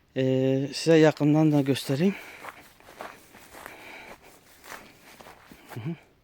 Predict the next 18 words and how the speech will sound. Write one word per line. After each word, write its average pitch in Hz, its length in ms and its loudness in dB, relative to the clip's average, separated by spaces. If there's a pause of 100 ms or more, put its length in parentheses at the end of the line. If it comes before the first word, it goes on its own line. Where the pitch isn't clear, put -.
(1900)
Bakın, 170 280 -6 (500)
gözler 147 540 4 (920)
ortaya 175 340 6
çıksın 180 380 0
diye 180 80 4
uzun 165 260 2
bir 165 60 -4
çizgi 147 360 -4
de 175 80 2
çekilmiş. 196 720 -4 (800)
Çizgi 151 320 -4
tam 165 360 4
gözlere 143 360 4
kadar 127 300 0
getirilmiş. 190 840 0 (1000)
Getirildikten 147 720 0
sonra 160 380 2
da 185 160 0